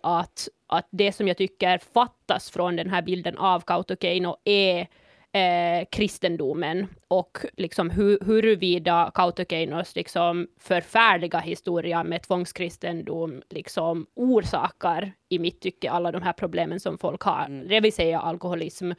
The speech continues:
Speaker 1: och misogyni och homofobi och våldtäktskultur och allting. Liksom att kristendomen i mitt tycke är den största orsaken. Och att det liksom, att, att min kritik är att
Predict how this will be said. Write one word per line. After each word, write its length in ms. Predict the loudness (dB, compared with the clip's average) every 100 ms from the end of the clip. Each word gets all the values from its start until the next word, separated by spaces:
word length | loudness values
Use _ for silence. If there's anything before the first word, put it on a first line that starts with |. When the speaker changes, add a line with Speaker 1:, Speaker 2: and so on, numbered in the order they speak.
| -10
Speaker 1:
och 260 | -12 -2 0
misogyni 720 | 0 0 -2 -2 -2 0 -2
och 180 | 0 0
homofobi 640 | 0 -2 -4 -6 -6 -4 -4
och 120 | -4
våldtäktskultur 720 | -6 -6 -8 -6 -8 -6 -4
och 60 | -2
allting. 340 | -2 -4 -6
Liksom 240 | -6 -6 -8
att 120 | -6
kristendomen 760 | -2 -2 -2 -4 -2 -4 -4
i 100 | -4
mitt 200 | -4 -4
tycke 320 | -6 -6 -4 -2
är 340 | 0 2 0 -2
den 160 | -8
största 400 | 0 0 0 -2
orsaken. 640 | -4 -2 -4 -6 -4 -6 -6 -14 -20 -20 -6
Och 80 | -4
att 80 | 0
det 120 | 0
liksom, 440 | 0 0 0 0 -6 _ _ _ _ 0
att, 240 | 0 0 0
att 200 | 0 0 -12 _ _
min 220 | 0 0
kritik 640 | 2 0 0 0 0 -2 -2
är 220 | 2 4
att 280 | 2 0